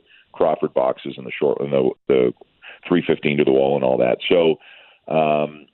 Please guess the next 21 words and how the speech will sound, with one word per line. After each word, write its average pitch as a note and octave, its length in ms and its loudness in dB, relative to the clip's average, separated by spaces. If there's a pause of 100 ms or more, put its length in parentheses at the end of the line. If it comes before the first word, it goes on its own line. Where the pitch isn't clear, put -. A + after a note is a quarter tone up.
(520)
I G2+ 160 0
think A#2+ 380 -4
it, A2+ 120 -2
it A#2+ 180 2
all A#2+ 160 2
depends. F2 480 -4
You F#2+ 80 -2
know, F2+ 140 2
if E2+ 100 -2
Alvarez G2 560 2
hits A2 260 -2
in F2 180 -2
the D#2 100 -6 (180)
sixth - 300 -2 (640)
and D#2+ 140 2
it's D#2 140 -2 (380)
three F#2+ 180 2
to E2 80 2
two - 440 0 (240)
for D2 420 2
Houston, - 500 -4